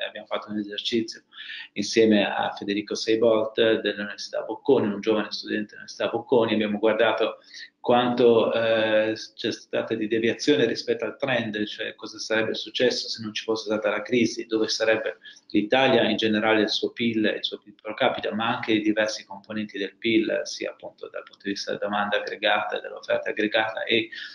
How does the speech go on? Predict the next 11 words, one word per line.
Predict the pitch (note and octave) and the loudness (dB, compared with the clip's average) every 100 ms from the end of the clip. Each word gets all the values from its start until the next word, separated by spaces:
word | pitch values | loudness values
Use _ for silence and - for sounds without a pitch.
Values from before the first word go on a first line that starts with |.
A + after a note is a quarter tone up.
| - | -6
della | - A#2 A2+ | 2 4 4
composizione | A2 G#2+ A2 G#2+ C3 A#2 G#2+ | 0 2 4 4 4 2 4
territoriale, | A#2 B2 B2 C3+ A2 A#2 - - - | 4 4 4 4 6 6 4 -2 -10
e | - A#2+ | -2 2
vediamo | B2 A#2+ A#2+ A#2 | 4 4 4 2
che | - | 2
i, | A#2+ A2 - A#2 G#2+ | 4 4 2 -2 -2
le | A2 | 0
deviazioni | A2+ A2+ A2 - C3+ B2 A#2 | 0 -2 -2 2 2 2 -2
più, | - B2+ B2 A2+ - | -4 0 4 4 2
eh, | A#2 G#2+ G#2 G#2 G#2 G#2 | -2 -2 -4 -4 -6 -10